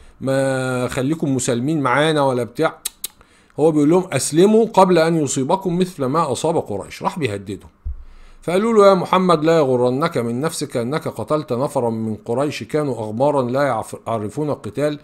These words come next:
إنك لو قتلتنا لعرفت أن، آه، إن، أننا نحن الناس وأنك لم تلق مثلنا". قال له: "محمد يعني أنت إيه ما غركش،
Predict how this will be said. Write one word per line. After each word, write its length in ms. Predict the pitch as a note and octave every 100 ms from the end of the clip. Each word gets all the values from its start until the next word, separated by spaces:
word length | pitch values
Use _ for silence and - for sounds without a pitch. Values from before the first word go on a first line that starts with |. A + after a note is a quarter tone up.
| _ _ _ _
إنك 300 | A#2+ D3+ F3+
لو 200 | B2+ A2+ -
قتلتنا 540 | A2 A2 A2 D#3+ E3
لعرفت 540 | C#3 A#2 G#2+ D3 F#3
أن، 260 | B2+ A2+ B2 -
آه، 380 | C3 B2 A#2 A#2
إن، 180 | E3 D3+
أننا 920 | - G#2+ - B2 B2+ D3 E3 E3 D3+ C3+
نحن 280 | D#3 D3+
الناس 540 | C3 C3 D3+ E3 - B2
وأنك 400 | B2+ B2+ C#3 E3
لم 180 | C#3 C#3
تلق 300 | - D3+ D3+
مثلنا". 360 | G2+ F2+ - E2+ _ _ - _
قال 100 | E3
له: 100 | A#3
"محمد 360 | G3 G3 F#3+ D3+
يعني 220 | C#3+ D#3+
أنت 160 | F3+ E3
إيه 140 | D#3+
ما 120 | D#3+
غركش، 560 | C3+ C3 C3 E3+ F3